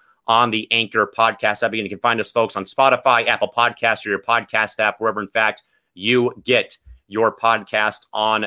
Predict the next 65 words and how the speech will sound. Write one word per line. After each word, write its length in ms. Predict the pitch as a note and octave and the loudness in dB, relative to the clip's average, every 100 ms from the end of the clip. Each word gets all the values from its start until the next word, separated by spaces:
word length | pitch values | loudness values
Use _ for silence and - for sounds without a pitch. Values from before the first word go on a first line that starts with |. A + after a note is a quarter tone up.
| - | -6
the 120 | G2+ | -8
daily. 360 | G2+ G#2+ G#2+ F#2+ | -2 0 0 0
But 120 | F#2+ | 0
again, 220 | G#2+ A#2+ | 0 -2
folks, 200 | B2+ B2 | -2 -4
for 120 | - | 0
Isaiah 320 | A2+ G#2+ C3+ B2+ | 0 2 2 4
Leung 340 | B2 C#3+ E3 | 2 4 2
and 80 | C#3 | 2
for 60 | |
the 80 | A#2 | 0
rest 180 | B2 A#2+ | 0 -2
of 60 | A2+ | -8
the 40 | |
cast 320 | - B2+ B2 | -2 -2 0
and 80 | B2 | -4
crew 160 | C3+ C3 | -2 0
here 280 | C3 B2+ - _ _ _ _ | 2 0 -2 _ _ _ _
from 100 | G3+ | 0
the 140 | G#3 G3 | 2 2
M 80 | |
I 80 | F#3+ | 2
six 240 | F#3 F#3+ - | 0 -4 -6
Sports 260 | F#3 - | -6 -4
Network, 240 | F3+ F#3 F3 | -2 -2 -4
this 140 | E3+ | -8
is 100 | D3+ | -4
Cal 160 | E3 D#3+ | 0 0
McClurg 300 | D3+ E3 C#3+ | 0 -4 -2
saying 220 | D#3+ D3 | -2 0
goodnight 260 | D3 D#3 | 0 0
here 160 | D3 D#3 | 2 0
from 160 | C#3+ B2+ | 0 -6
San 260 | - D3+ | -4 -4
Diego 140 | D#3 D3 | -2 -2
and 80 | |
from 160 | C3 B2 | -2 -6
Fremont, 440 | - D#3 D3 C3+ | -2 0 2 2
California. 440 | C#3+ C#3 C3+ D3 D3 | 0 0 0 -2 -4
We'll 80 | B2 | -4
see 120 | D3 | -4
you 60 | |
folks 200 | C3+ C3+ | -4 -4
back 180 | - C#3 | 0 0
here. 100 | C#3 | 2
We're 40 | C3+ | -2
gonna 120 | C3 | -2
kick 200 | C#3+ C3+ | -2 2
off 140 | C3 A#2+ | 2 2
a 80 | |
brand 260 | G#2+ C3+ C#3 | 0 0 2
new 100 | C3+ | 0
week 180 | C3 C3+ | 0 -2
of 120 | G#2+ | -2
coverage 420 | C#3+ C#3 C#3+ - - _ _ | 0 0 0 -4 -16 _ _
on 460 | C3 C#3+ D3 D3+ D3+ | 2 6 6 6 2
Monday 360 | D#3 A3+ B3+ | 2 2 4
night 400 | B3 D3+ - - - | 2 2 2 -8 -6
at 300 | A2 A2 A2 | -2 -2 -2
seven 380 | - - B2+ B2 | -2 -2 -2 -4
thirty 360 | - C3 B2+ - | -2 -2 -2 -8
P 160 | B2 | -6
M 60 | B2 | -6
Pacific 280 | - A#2+ A#2+ | -6 -8 -2
time. 320 | B2+ B2+ | 0 0